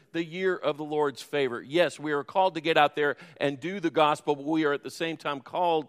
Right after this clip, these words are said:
to verbalize it. Now, let's get back to the thin places here,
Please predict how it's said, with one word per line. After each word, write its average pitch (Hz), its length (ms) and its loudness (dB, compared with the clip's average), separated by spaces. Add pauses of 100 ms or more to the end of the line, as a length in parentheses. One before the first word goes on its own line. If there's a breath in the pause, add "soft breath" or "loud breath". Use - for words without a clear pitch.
(320 loud breath)
to 147 320 -2 (300)
verbalize 131 760 0
it. 110 60 -14
Now, 117 140 -14
let's 143 180 -12
get 143 160 -12
back 139 220 4
to 127 80 -8
the 104 100 -8
thin 113 300 -8
places 95 500 -12
here, - 300 -18